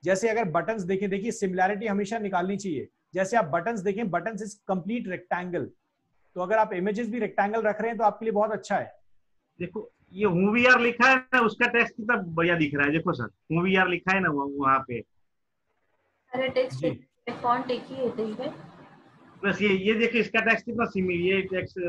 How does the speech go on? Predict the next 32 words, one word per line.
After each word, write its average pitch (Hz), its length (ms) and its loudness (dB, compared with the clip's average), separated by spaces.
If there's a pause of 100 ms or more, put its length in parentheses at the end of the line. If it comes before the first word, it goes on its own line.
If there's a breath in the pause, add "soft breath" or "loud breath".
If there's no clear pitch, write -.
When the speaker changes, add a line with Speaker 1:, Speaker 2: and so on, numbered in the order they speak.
(280)
Speaker 2:
एकदम 185 240 -2
सही 165 360 0
है। 156 140 2 (1600)
Speaker 1:
सर, 214 120 4
वो 214 140 4
actually 214 360 2
उन्होंने 214 260 -4
color 196 320 -2
combinations 190 580 -2
वैसी 185 220 -4
दिख 165 200 -4
रही 202 140 -4
हैं 196 60 -4
आपको, 185 260 -4
तो 214 140 0
हो 185 200 0
सकता 202 260 -6
है 220 80 -2
सर, 214 140 -2
आपको 214 220 -2
remote 175 320 -2
screen 196 300 -6
पे 220 60 -2
थोड़ा 190 180 -2
color 185 240 -4
combinations 185 540 -6
उतना 175 200 -10
clear 185 280 -2
नहीं 185 180 -6
दिख 156 80 -8
रहा 156 100 -2
होगा। 147 200 -6